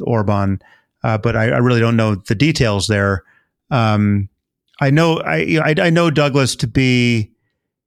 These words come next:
a, um, an incredibly sane and courageous voice on the specific issues we've been talking about, I mean, spe-, specifically, you know, Islamism, jihadism, um,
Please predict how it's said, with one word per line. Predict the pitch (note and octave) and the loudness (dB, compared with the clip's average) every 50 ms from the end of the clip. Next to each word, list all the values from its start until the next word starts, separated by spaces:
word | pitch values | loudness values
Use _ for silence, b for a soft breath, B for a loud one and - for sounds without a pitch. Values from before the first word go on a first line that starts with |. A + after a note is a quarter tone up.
| _ _ _ _ - | _ _ _ _ -2
a, | C3 A#2 A#2 A#2 A#2 | 0 0 2 2 2
um, | A2+ A2+ A2+ A2 G#2+ A2 G#2+ G#2 G2 F2+ - _ _ _ _ _ _ _ _ _ _ _ _ _ _ _ _ _ _ _ - | 2 2 2 2 2 0 0 0 -2 -6 -10 _ _ _ _ _ _ _ _ _ _ _ _ _ _ _ _ _ _ _ -2
an | D3 B2+ | 0 0
incredibly | B2+ A2 - D3 C#3+ C3+ C3 A2 A#2 A2+ A2 | 0 0 0 0 0 0 0 0 0 0 0
sane | - - - C#3 B2+ B2 B2 A#2+ A#2+ A#2 A2+ A2 G#2+ A2+ | -2 -2 -2 0 0 0 0 0 0 0 0 0 0 -2
and | B2+ A#2+ A2+ A2 G#2+ G#2 G2+ | -2 -2 -2 0 -2 -2 -4
courageous | - - C3+ A#2 A2 A2 A2+ A2+ A2 F#2+ G#2 G#2 G2+ F#2 - - - - - - _ _ _ _ _ _ _ _ - | -4 -4 -4 -2 0 0 0 0 -2 -2 -2 -2 -2 -2 -4 -6 -8 -10 -10 -12 _ _ _ _ _ _ _ _ -10
voice | A#2 G#2+ A#2+ A#2+ A#2 A2+ A2 G#2 G2+ - - - - - - - | -4 -2 0 0 2 0 0 0 -2 -4 -6 -8 -10 -10 -12 -10
on | - D3 B2+ A#2+ A#2 A2+ A2 A2 G#2 G#2 G2+ G2 - b b b b b _ _ - | -6 -4 -2 -2 -2 -2 -2 0 -2 -2 -2 -4 -8 b b b b b _ _ -6
the | C3+ | -6
specific | B2 - - - B2 - D#3 D#3 - - | -4 -4 -2 -4 -2 -2 -2 -2 -2 0
issues | B2+ A#2+ A2 - A#2 G#2+ E2+ | -2 -2 0 0 -2 0 0
we've | G2+ A#2 A#2+ A2+ | 0 0 0 0
been | A#2+ G#2+ F#2+ | -2 -4 -2
talking | - B2 C3 B2 - B2 G#2 | -2 -2 -2 -2 -2 -2 -4
about, | F2 F#2 F#2+ F#2+ | -2 -2 -2 -2
I | F#2+ | -2
mean, | F#2+ | -4
spe-, | F#2 - - B2 | -6 -6 -8 -10
specifically, | A#2+ - - A2 - A#2+ - - G#2+ G2+ F#2+ F#2 - | -8 -8 -6 -4 -4 -4 -4 -2 -4 -2 -2 -2 -4
you | G#2+ G2+ | -4 -4
know, | G2 F#2 E2 - - - - - - - - F2 - - - D#2+ - - | -4 -4 -6 -8 -10 -10 -10 -10 -12 -14 -14 -14 -14 -14 -12 -12 -8 -4
Islamism, | - C3+ G2+ A2 A2 G#2+ G2+ G2 G2+ G#2 G2+ | -4 -2 -2 0 0 0 0 -2 -2 -2 -2
jihadism, | F2+ G#2+ G2 G#2 A2 A2 G2+ G2 F#2 G2+ G2 F#2+ F#2 b b b b b b b b b b b _ - | -2 -2 -2 0 0 0 0 0 0 0 -2 -2 -4 b b b b b b b b b b b _ -4
um, | B2 G#2 G2 G2 G2 F#2+ F#2 F#2 F#2 F2 E2 | -2 -2 0 0 0 0 0 0 -2 -2 -4